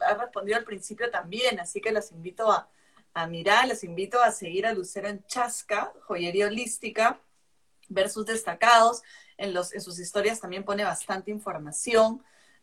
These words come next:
¿no? Eh, escribirla directamente, síganla.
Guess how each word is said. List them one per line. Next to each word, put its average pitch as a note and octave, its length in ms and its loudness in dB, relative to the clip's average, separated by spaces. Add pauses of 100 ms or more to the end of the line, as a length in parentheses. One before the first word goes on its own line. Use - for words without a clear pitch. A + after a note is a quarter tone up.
¿no? G#3 320 2
Eh, F#3 280 -4
escribirla F#3 540 0
directamente, A3 760 0
síganla. A3 640 0